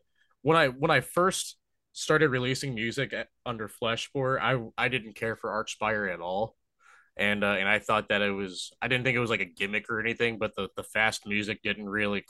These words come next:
click with me quite yet then until I saw them live, like, two or three times. And then, um, and one, and, uh, one, uh, site, uh, they, this is, uh, Billy's site. He, uh,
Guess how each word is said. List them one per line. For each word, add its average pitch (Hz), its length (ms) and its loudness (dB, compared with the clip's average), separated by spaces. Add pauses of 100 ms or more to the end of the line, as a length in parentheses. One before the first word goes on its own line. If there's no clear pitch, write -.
click 95 220 -4
with 107 100 -10
me 113 380 -4
quite 127 320 0
yet 120 320 -2
then 127 160 0
until 113 280 -2
I 101 200 0
saw 110 260 -4
them 101 220 -4
live, 92 320 0
like, 107 180 -4
two 120 160 -10
or 120 80 -8
three 127 200 -6
times. 135 520 -2 (1120)
And 127 180 2
then, 113 320 4
um, 107 460 0 (1000)
and 127 260 4
one, 160 300 4 (580)
and, 117 160 0
uh, 110 200 4
one, 131 380 2 (680)
uh, 117 240 2
site, 107 600 0
uh, 104 420 0 (180)
they, 117 560 2 (720)
this 120 200 2
is, 113 160 2
uh, 110 260 6 (120)
Billy's 120 420 2
site. 101 400 0
He, 117 320 -2
uh, 139 580 6